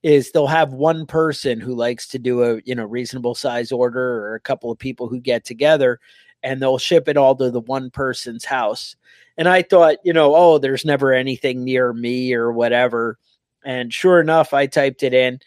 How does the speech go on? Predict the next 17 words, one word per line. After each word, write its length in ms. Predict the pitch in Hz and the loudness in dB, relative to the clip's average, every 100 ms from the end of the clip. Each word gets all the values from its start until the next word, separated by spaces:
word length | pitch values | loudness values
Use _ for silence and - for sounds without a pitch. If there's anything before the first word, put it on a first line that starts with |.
| _ _ _ | _ _ _
and 120 | 226 | 0
it 80 | 254 | 2
was 180 | 208 185 | 2 2
like 200 | 156 139 | 2 2
a 80 | 131 | -2
twenty-five 680 | 123 151 151 135 - 127 127 | -2 -6 -4 -2 0 0 0
minute 320 | 131 123 117 | -2 -6 -8
drive 480 | 117 117 117 104 - | -2 0 0 -4 -10
to 140 | - 120 | -10 -8
the 80 | |
nearest 400 | 120 120 117 117 - | -6 -6 -6 -8 -6
person 420 | 123 113 - 107 | -6 -6 -10 -10
who 120 | 113 | -10
was 160 | 110 110 | -10 -6
getting 300 | - 113 117 | -4 -4 -4
a 120 | 117 | -8
delivery. 680 | 113 113 113 113 113 107 | -6 -4 -4 -4 -6 -8